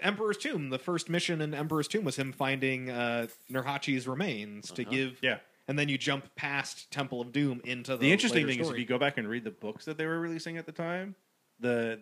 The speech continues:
Speaker 3: the, his helper, the guy that has the gun,
Speaker 1: Yeah.
Speaker 3: he's in one of the books as, like, his helper. You know, he basically, he befriends him and everything, and then you realize that's the same character.
Speaker 1: Yeah.
Speaker 3: He's about to get a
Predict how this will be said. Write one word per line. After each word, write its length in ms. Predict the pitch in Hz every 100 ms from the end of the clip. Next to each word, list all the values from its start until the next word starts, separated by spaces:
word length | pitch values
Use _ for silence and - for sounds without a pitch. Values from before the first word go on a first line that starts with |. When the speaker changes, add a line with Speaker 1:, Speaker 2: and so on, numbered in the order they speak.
| 104
Speaker 3:
the, 280 | 117 110 110
his 340 | 120 113 -
helper, 260 | 127 139 151
the 100 | 127
guy 140 | 120
that 140 | 120 104
has 160 | 113
the 80 | 107
gun, 460 | - 107 120 165 175 -
Speaker 1:
Yeah. 160 | 196 - -
Speaker 3:
he's 180 | 139 147
in 260 | 170 202 170
one 140 | 156
of 40 | 135
the 60 |
books 340 | 110 170 131 -
as, 180 | 107 120
like, 180 | 113
his 260 | - 127 117
helper. 300 | 120 135 120
You 140 | 117
know, 60 | 107
he 80 | 107
basically, 420 | 123 120 113 110
he 60 | 113
befriends 380 | 110 120 113
him 60 | 107
and 80 | 104
everything, 260 | 104 104
and 80 | 104
then 60 | 104
you 100 | 104
realize 280 | 110 101 101
that's 160 | -
the 60 | -
same 160 | 110 104
character. 400 | 117 107 101 101
Speaker 1:
Yeah. 160 | 160 113
Speaker 3:
He's 80 | -
about 200 | 104 110
to 60 |
get 100 | 101
a 100 | 95